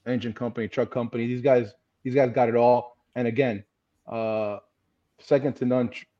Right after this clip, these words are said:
hospitality and training. If anybody has the chance to go up to the Georgia area and work with the Bearers of the Oath, please jump on that opportunity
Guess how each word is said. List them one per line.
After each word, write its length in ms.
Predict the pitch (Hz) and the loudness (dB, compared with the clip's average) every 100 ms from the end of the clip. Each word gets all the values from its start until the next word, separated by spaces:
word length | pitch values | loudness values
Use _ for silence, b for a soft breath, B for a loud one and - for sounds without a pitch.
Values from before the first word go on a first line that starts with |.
| _ _ | _ _
hospitality 600 | - 131 - 113 123 120 | 2 2 2 -2 0 0
and 80 | 110 | -2
training. 300 | - 117 110 104 | -4 -4 -4 -4
If 40 | |
anybody 300 | 117 117 120 | -4 -2 -2
has 160 | 117 117 | -2 -4
the 80 | |
chance 280 | 104 127 120 | -6 -6 -6
to 60 | - | -6
go 120 | 110 | -6
up 100 | 117 | -6
to 40 | 120 | -6
the 80 | 107 | -4
Georgia 280 | 117 113 110 | 0 0 0
area 260 | 113 110 | 0 0
and 100 | 104 | -2
work 220 | 117 120 | 0 0
with 160 | 120 104 _ _ _ - | 0 -6 _ _ _ -14
the 60 | |
Bearers 320 | 101 117 117 | 0 2 2
of 100 | 117 | 0
the 140 | 110 110 | -2 2
Oath, 200 | 113 110 - | 2 0 -4
please 400 | 120 123 107 95 - | -2 0 -2 -6 -18
jump 240 | - 120 127 | -4 -2 0
on 80 | |
that 120 | 117 117 | 0 0
opportunity 760 | 113 107 - 135 123 120 117 | -2 -4 -8 -4 0 0 -4